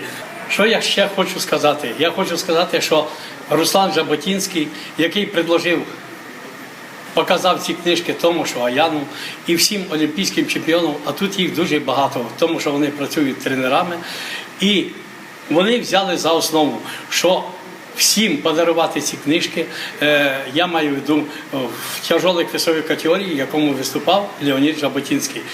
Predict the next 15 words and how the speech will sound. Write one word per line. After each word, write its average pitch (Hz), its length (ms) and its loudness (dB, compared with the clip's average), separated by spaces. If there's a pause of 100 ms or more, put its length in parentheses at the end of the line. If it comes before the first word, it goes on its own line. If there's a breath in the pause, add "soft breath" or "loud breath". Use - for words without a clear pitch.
(200 loud breath)
Це 185 300 2 (480)
супертяж 165 640 0 (360)
плюс 180 240 2
п'ять, 147 380 0
сто - 280 0
п'ять 151 240 -2
кілограмів, 143 600 2
це 156 120 2
мужчини, 156 580 0 (340 loud breath)
і 165 80 2
плюс 185 520 -2
сімдесят 160 480 0
п'ять 151 260 -2
кілограм 170 420 0 (260 loud breath)
це 180 260 0